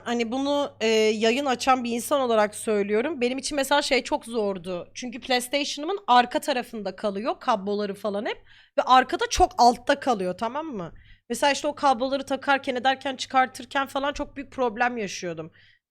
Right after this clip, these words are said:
En azından yayın için bu daha rahat gibi.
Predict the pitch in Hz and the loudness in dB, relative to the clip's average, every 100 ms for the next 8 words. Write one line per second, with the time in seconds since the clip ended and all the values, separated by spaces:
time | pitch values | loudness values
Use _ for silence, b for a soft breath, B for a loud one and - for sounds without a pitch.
0 | _ 269 294 269 311 330 302 302 311 302 | _ -2 -2 -2 2 2 4 2 2 -4
1 | - 294 285 294 294 269 262 269 - 214 | -6 -2 4 6 6 6 6 4 0 -10
2 | 170 151 | -8 -8